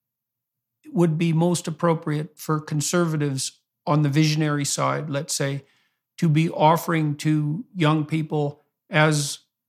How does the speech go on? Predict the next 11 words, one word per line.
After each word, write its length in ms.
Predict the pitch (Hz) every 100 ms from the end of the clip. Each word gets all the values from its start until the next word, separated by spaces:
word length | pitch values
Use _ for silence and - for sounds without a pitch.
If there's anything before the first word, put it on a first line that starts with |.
| _
we 420 | - 160 156 151 -
move 300 | 175 156 143
forward 500 | 175 165 160 151 147
with 180 | 151 -
the 80 |
new 220 | 151 160 147
House 380 | 160 156 -
and 140 | 160 147
the 60 |
new 180 | 147 147
Senate? 500 | 143 - 147 - -